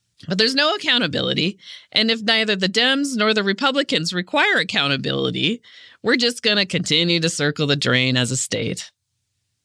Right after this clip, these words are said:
So the lesson we should learn is, right now, the people running the state parties aren't leaders. They aren't credible, and they have no standards. So that means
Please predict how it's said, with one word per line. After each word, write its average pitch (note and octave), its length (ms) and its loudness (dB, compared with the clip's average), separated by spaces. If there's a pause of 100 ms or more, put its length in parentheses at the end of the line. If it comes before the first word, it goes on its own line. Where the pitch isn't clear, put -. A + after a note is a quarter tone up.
(680)
So A3+ 180 -2
the C4+ 60 0
lesson C#4 400 0
we G#3+ 100 2
should C#3+ 240 -2
learn G3+ 400 2
is, - 500 -8 (1300)
right C#4+ 180 2
now, E4+ 160 2
the B3 100 2
people D#4 400 0
running G3+ 320 2
the D3 80 -2
state - 440 -2
parties G3+ 580 0
aren't B3+ 260 0
leaders. G3 600 -2 (680)
They B3 200 2
aren't F#4 260 -2
credible, G#3+ 680 -2 (400)
and C#4+ 160 2
they D4 80 2
have C#4 280 0 (360)
no D4+ 280 4
standards. - 760 0 (760)
So - 180 -2
that F4+ 240 0
means A3 500 -2